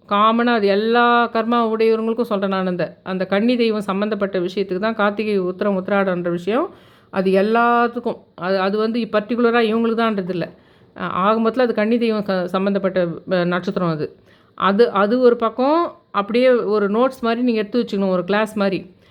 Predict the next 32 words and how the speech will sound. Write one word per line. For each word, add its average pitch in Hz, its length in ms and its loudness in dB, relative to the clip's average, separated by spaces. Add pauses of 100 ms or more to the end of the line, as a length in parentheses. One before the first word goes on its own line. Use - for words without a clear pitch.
(220)
இப்ப 220 300 -2
நான் 226 240 2
சொல்லிட்டு 277 380 0
வரேன் 226 160 0
பாருங்க, 190 460 0
இந்த 233 440 0
கர்மாக்களை 262 540 2
எழுதி 233 240 2
வச்சுக்கிட்டு 208 400 -4
நீங்க 240 160 0
இது 220 240 -2
கவனிக்க 247 400 0
ஆரம்பிக்கணும். 196 480 0
வெறும் 233 420 2
உங்க 254 160 0
வீட்ல 247 240 0
ஒரு 226 100 2
சண்டை 220 260 -2
நடக்குது, 208 600 0 (300)
அப்பா 196 240 0
அம்மா 247 220 2
காலத்துல 220 400 2
ஒரு, 220 220 2
ஒருத்தர் 202 480 0
வந்து 214 340 2
ரேவதின்னு 226 540 2
ஒருத்தர் 214 120 -2
உங்களை 202 220 0
பழி 202 220 0
வாங்கிட்டு 202 260 0
இருந்தாங்க, 180 640 -2 (380)
ஆ, 196 380 0